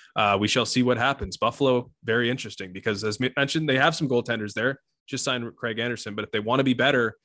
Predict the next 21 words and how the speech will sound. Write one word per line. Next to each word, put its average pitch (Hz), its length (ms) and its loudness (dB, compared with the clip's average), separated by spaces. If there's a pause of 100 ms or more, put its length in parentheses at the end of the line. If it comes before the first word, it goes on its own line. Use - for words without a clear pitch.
(340)
they 117 60 -8
probably 117 420 -2
need 107 160 -8
to 85 80 -8
upgrade 104 300 -4
in 98 80 -6
that 98 180 -6
position. 95 420 -10
So, 92 440 -8 (360)
uh, 92 220 -2
and 107 140 0
Jack 113 160 2
Campbell 113 240 0
has 113 160 -2
been 110 120 -10
linked 104 200 -10
there. - 160 -16 (260)
Uh, 92 180 -6
we 98 120 -10
shall 92 240 -10
see 113 400 -6